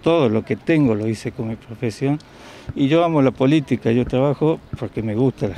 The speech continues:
eh, trabajar en política por la gente. De modo que a mí no me hace ningún daño, eh, este, n-,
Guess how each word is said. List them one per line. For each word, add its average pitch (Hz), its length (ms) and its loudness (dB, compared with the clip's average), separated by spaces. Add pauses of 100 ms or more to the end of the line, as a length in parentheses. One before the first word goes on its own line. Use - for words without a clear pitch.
eh, 107 420 -8
trabajar 120 360 -2
en 123 80 2
política 120 680 -2 (100)
por 110 160 -6
la 104 80 -6
gente. 196 440 -2 (600)
De 165 140 0
modo 180 300 0
que 131 340 4
a 143 80 4
mí 208 140 4
no 180 120 2
me 156 120 4
hace 143 160 0
ningún 143 340 6
daño, 175 460 2 (600)
eh, 113 480 2
este, 110 460 0
n-, 117 220 2